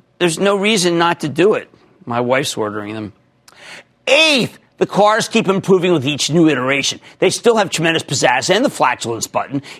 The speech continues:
even when a rock gets thrown through the supposedly unbreakable window of the Cybertruck. I thought that thing was hideous, but there's no accounting for taste.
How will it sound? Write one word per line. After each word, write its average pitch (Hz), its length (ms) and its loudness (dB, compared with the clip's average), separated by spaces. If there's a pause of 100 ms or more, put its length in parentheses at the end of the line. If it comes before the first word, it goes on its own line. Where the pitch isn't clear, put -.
even 285 220 4
when 254 120 4
a 175 80 2
rock 196 480 2
gets - 300 0
thrown 233 540 4
through 247 340 2
the 226 100 4
supposedly 226 720 2
unbreakable 240 640 2
window 294 300 4
of 240 80 2
the 277 60 6
Cybertruck. 320 880 2 (340)
I - 80 2
thought 214 200 0
that 147 180 -2
thing 147 120 2
was 95 140 -8
hideous, 160 400 -2 (300)
but 151 260 0
there's 113 320 -2
no 110 80 -2
accounting 117 320 -2
for 123 100 -6
taste. 160 380 -2